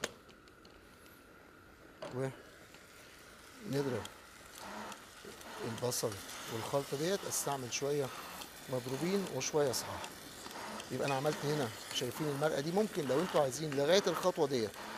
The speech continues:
استعملوا الصلصه ديت لمكرونه، استعملوها لاي حاجه انتوا حابينها.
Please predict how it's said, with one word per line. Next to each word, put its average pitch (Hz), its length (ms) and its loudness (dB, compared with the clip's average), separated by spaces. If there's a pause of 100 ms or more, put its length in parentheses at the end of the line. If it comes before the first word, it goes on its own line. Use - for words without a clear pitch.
(300)
استعملوا 143 480 4
الصلصه 156 400 4
ديت 135 260 4 (480)
لمكرونه، 147 580 2 (540)
استعملوها 170 400 6
لاي 185 240 6
حاجه 160 300 4
انتوا 160 220 -2
حابينها. 156 520 2